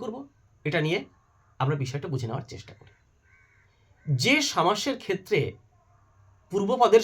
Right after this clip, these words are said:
সঙ্গে বিভক্তি বা বিভক্তি স্থানীয় অনুসর্গ থাকবে এবং সমস্ত পদে সেই বিভক্তি বা অনুসর্গ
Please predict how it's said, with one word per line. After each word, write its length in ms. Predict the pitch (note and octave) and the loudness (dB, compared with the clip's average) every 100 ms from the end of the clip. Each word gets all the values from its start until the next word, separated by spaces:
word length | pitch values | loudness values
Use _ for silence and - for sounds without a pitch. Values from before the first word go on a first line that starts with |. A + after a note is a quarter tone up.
| - | 4
সঙ্গে 300 | G#3 G3 A#2+ - - _ _ _ _ - _ _ _ _ | 2 4 2 -4 -14 _ _ _ _ -20 _ _ _ _
বিভক্তি 680 | C#3+ G3+ A3+ C#4 - - C4+ C#4 - _ - A#2+ A#2 | -2 0 2 0 -2 -4 -2 -4 -8 _ -8 -8 4
বা 360 | D3 E3 G#3+ - _ - | 8 8 6 0 _ -8
বিভক্তি 540 | C3+ F3 A#3+ B3+ - - | -2 -2 -2 -6 -6 -8
স্থানীয় 440 | - F3+ F3+ F#3 | -6 -2 0 2
অনুসর্গ 420 | D#3 E3+ - F3+ G3 | 2 0 -4 -6 -4
থাকবে 340 | F#3+ F#3 F3+ C#4 - _ _ _ - - _ _ _ - | -6 -6 -6 -8 -12 _ _ _ -20 -20 _ _ _ 6
এবং 240 | A#3 A#3+ F#3 - - _ _ _ _ _ _ _ - | 10 10 8 0 -16 _ _ _ _ _ _ _ -8
সমস্ত 560 | - G3 A3+ C4+ - D4 | 0 4 4 4 0 -2
পদে 260 | G3 D#3 C#3 - - - _ _ _ _ _ - | 2 2 2 0 -16 -20 _ _ _ _ _ -8
সেই 340 | - C4 C4+ | -2 2 2
বিভক্তি 760 | F3 F3+ A#3 - - B3+ B3+ - | 0 -2 -4 -6 -10 -10 -10 -6
বা 260 | C#3 D3+ F#3 A3 | 0 6 6 6
অনুসর্গ 380 | G#3 G3+ F#3+ | 2 -4 -6